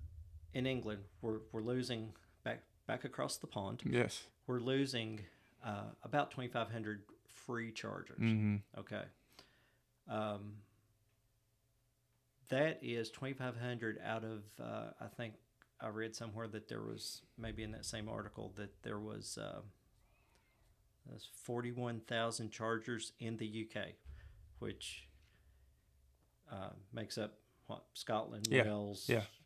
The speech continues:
Speaker 1: Britain, and
Speaker 2: Right.
Speaker 1: you know, it's, it's all one big landmass with Ireland off the coast.
Speaker 2: Right.
Speaker 1: And, you know, Irish,
Speaker 2: <laughs>
Speaker 1: we're not gonna get into that. They
Speaker 2: Right.
Speaker 1: don't want, they don't wanna be part of that.
Speaker 2: Yeah.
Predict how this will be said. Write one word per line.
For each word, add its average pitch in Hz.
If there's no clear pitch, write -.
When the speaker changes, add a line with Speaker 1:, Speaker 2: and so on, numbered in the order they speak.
Speaker 1:
Britain, 107
and 104
Speaker 2:
Right. 120
Speaker 1:
you 110
know, 101
it's, 104
it's 101
all 98
one 104
big 110
landmass 101
with 104
Ireland 104
off 98
the -
coast. 110
Speaker 2:
Right. -
Speaker 1:
And, 98
you 104
know, -
Irish, 98
Speaker 2:
<laughs> -
Speaker 1:
we're 190
not 104
gonna 104
get 104
into 104
that. 107
They -
Speaker 2:
Right. 147
Speaker 1:
don't 101
want, -
they 123
don't 101
wanna 98
be 95
part 101
of 98
that. 107
Speaker 2:
Yeah. 131